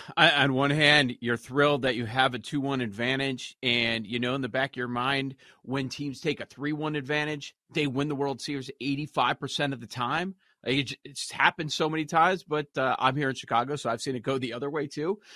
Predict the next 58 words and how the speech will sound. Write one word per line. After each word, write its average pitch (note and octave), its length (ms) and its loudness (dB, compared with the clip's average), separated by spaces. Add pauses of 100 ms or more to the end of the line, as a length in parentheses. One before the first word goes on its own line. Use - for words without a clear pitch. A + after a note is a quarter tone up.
(240)
<laughs> - 0 -
And D#3 420 4
being D3+ 180 2
part D#3 200 4
of D3 80 0
that D3 180 0
fifteen E3+ 380 0
percent, F3 480 8 (320)
that D#3 140 2
was, D3+ 260 2
uh, C#3 480 4
one D3 200 -6
of C#3 40 -6
the C3+ 180 -4 (200)
best, D3+ 480 -4
uh, C#3+ 240 2
times D3 260 0
of B2 80 -10
my C#3+ 140 4
life. C#3+ 340 2
But D3+ 280 0 (760)
the, F#3 200 0 (140)
the F3+ 240 2
World A3+ 240 0
Series B3+ 220 -4
price A#3 300 -2
is E3+ 100 -8
now E3+ 460 0 (220)
minus F#3+ 460 -12
three D#3 360 -12
hundred. C#3+ 600 -8 (640)
With F3 140 2
all C#4 540 8
that B3 320 4
going G#3+ 320 -2
on G3 260 0
with F3+ 120 -6
the D#3+ 100 -6
Rangers, G#3 680 -2
and C#3 140 -4
they C#3 100 -2
had C#3 120 -4
to B2 40 -8
use B2+ 300 -8
so G3+ 200 -2
much A3+ 240 -4
of G3+ 80 -4
their E3 120 -6
pen E3+ 320 -4
yesterday D#3 500 -4
going C#3 240 -2
into C#3+ 300 -8
this, B2+ 320 -4
uh, B2 100 2
pivotal D#3+ 400 -6
game C#3+ 240 -4
number C3 240 -4
four, B2+ 580 -2